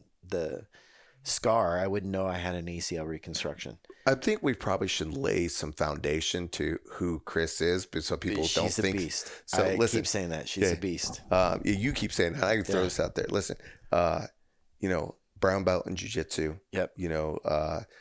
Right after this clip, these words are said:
Speaker 2: was in the Air Force.
Speaker 1: Yep.
Speaker 2: Um, and did some pretty cool stuff in the Air Force.
Speaker 1: Yep.
Speaker 2: Uh, you know,
Speaker 1: She's
Speaker 2: was
Speaker 1: a
Speaker 2: a
Speaker 1: nurse.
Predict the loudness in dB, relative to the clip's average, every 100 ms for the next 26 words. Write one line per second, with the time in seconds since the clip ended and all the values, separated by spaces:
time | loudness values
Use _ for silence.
0 | -20 _ -16 -8 -2 0 0 -6 -4 -2
1 | 2 4 4 2 -2 0 -2 -4 -4 -4
2 | -4 0 0 2 0 -4 -6 -6 -4 -4
3 | -2 -4 0 -2 -2 -4 -4 -2 -2 -2
4 | -4 -8 -8 -8 -6 -2 0 2 0 -2
5 | -4 -4 -2 0 0 -2 -6 -6 -6 -2
6 | -2 0 0 0 -2 -8